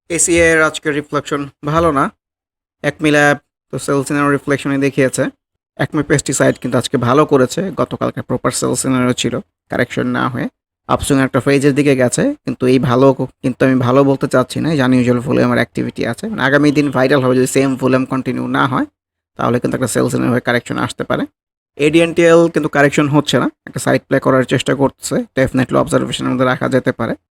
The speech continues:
ভলিউমগুলোও কিন্তু রিসেন্ট ডেভেলপ করতে পেরেছে। So একটা আপসুইং এর পরে সাইড সুইং ইন্ডেক্স প্লে করলে কিন্তু আরেকটা আপসুইং এর ফেজের দিকে যেতে পারে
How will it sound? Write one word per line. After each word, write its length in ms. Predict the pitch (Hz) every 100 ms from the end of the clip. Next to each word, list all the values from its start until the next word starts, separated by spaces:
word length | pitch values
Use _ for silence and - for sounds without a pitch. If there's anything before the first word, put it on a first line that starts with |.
| - 123
ভলিউমগুলোও 460 | 135 139 135 139 131
কিন্তু 260 | 135 123 135 131 - _
রিসেন্ট 240 | 143 135 131 131 120
ডেভেলপ 280 | 131 127 127 -
করতে 240 | 131 - 127 -
পেরেছে। 340 | 143 143 - - _ _ _ _ _ _ _ -
So 60 | 135
একটা 120 | - 131
আপসুইং 240 | - 135 131
এর 60 | -
পরে 120 | 131 127 123
সাইড 180 | 123 -
সুইং 180 | 131 127 139 170 139
ইন্ডেক্স 240 | 123 123 -
প্লে 120 | 131 120
করলে 180 | 131 127 -
কিন্তু 160 | 120 -
আরেকটা 300 | 131 - 127 123 - _ -
আপসুইং 260 | - 127 120
এর 60 | 117
ফেজের 300 | 127 120 120 113
দিকে 160 | 123 120
যেতে 160 | 131 135
পারে 120 | 135